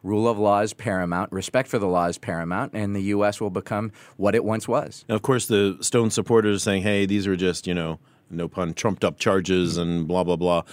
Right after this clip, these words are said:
Speaker 2: So you still have a strong degree of denial that any of these associates that were indicted and convicted was done so in a,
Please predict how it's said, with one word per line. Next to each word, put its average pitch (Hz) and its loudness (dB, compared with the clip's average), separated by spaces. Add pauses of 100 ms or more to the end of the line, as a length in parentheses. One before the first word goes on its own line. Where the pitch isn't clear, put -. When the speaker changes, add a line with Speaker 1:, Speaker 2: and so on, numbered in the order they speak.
(160)
Speaker 2:
So - -2
you 147 4
still 247 0
have 220 0
a 117 -8
strong 180 -2
degree 113 2
of 85 0
denial 90 0
that 98 -2
any 165 4
of 101 2
these 87 0
associates 87 -2
that - -6
were 90 -2
indicted 78 -4
and 78 -8
convicted 80 -8
was 98 0
done 107 2
so 98 2
in 92 0
a, 87 0